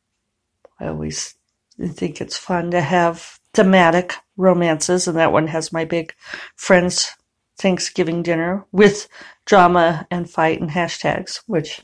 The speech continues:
yeah, it never fails to amuse me. And what else?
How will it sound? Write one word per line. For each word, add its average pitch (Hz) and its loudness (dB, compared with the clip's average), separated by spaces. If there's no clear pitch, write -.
yeah, - -14
it 156 -14
never 156 -2
fails 160 -4
to - -6
amuse 151 -4
me. 180 -8
And 190 2
what 330 -2
else? - -2